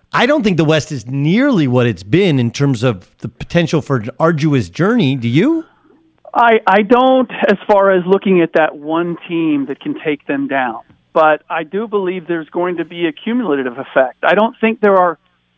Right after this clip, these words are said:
Speaker 2: I don't think there are any easy outs, unless you, maybe San Antonio. Do you look at them? So I don't know that it's anybody that's necessarily gonna knock them off, but I see them, uh,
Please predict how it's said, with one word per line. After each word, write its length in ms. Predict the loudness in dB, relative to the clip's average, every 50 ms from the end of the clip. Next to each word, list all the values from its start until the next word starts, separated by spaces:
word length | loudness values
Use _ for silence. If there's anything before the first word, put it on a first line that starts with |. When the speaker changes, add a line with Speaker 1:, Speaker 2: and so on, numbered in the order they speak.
| _ -4
Speaker 2:
I 80 | -2 -2
don't 160 | -2 -2 -2
think 180 | -4 -6 -2 0
there 280 | 0 0 0 0 -2
are 60 | -2 -4
any 360 | -4 -4 -2 -2 -4 -4 -6
easy 440 | -8 -6 -4 -4 -4 -4 -6 -8 -4 -2
outs, 300 | -2 -2 -2 -4 -6 _ _ -20 -20 -20 -20 _ -4
unless 260 | 0 2 2 2 2 0 -4
you, 180 | -8 -8 -8 -10
maybe 760 | -12 -12 -10 -6 -2 0 0 0 0 -2 -2 0 -2 -2 -2 -2
San 180 | -2 -2 0 0
Antonio. 720 | -2 -4 0 0 0 0 0 -2 0 0 0 -2 -2 -6 -8
Do 60 | -4
you 80 | -2 0
look 140 | 0 0 0
at 100 | -2 -2
them? 320 | 0 0 0 0 -2 -4 -6 _ _ _ _ _ _ _ 2
So 60 | 2
I 60 | 4 4
don't 120 | 2 0
know 100 | 0 -2
that 100 | -2 -2
it's 120 | -2 -4 -12 -10
anybody 340 | -8 -8 -6 -4 -4 -4 -4
that's 140 | -6 -8 -8
necessarily 400 | -8 -8 -8 -6 -6 -6 -4 -4
gonna 160 | -4 -4 -2
knock 300 | 0 0 0 0 -2 -4
them 180 | -6 -4 0
off, 340 | 0 2 2 2 0 -2 -4 -6 -6
but 100 | -2 0
I 140 | 0 -2 -2 _ -12
see 100 | -12 -8
them, 340 | -6 -4 -4 -4 -4 -8 -10 _ _ _ _ _ _ _ _ -12 -8
uh, 160 | -8 -8